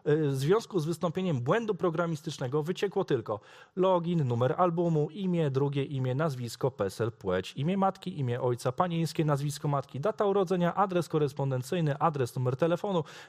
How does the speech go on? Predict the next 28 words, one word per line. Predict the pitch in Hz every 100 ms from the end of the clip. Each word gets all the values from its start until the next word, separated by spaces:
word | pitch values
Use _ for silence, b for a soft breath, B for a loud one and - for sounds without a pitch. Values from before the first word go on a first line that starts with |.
| -
mail | 208 202
prywatny, | 165 160 170 165 156
obywatelstwo, | 170 156 156 160 143 -
narodowość, | 131 156 170 156 147
posiadanie | - 143 170 160 160
karty | 165 156 160
Polaka, | - 156 151 147 - B B B B B B
informacje | 165 160 165 156 151 143 151
o |
dowodzie | 139 139 139 139
osobistym | 131 143 131 123 131
lub | 113
paszporcie, | - 156 - 156 147 139
seria, | - 143 135
numer | 131 127
dokumentów | 127 - 135 123 120
i | 214
mnóstwo | 175 156 151 135
innych | 135 120
ciekawych | - 127 117 117
rzeczy. | 113 104 117 - B B B _
Dla | 135 180
każdego, | 175 147 156 151
kto | -
chciał | 139 147
pojechać | - 131 120 -
na |
Erasmusa. | 120 117 120 101 85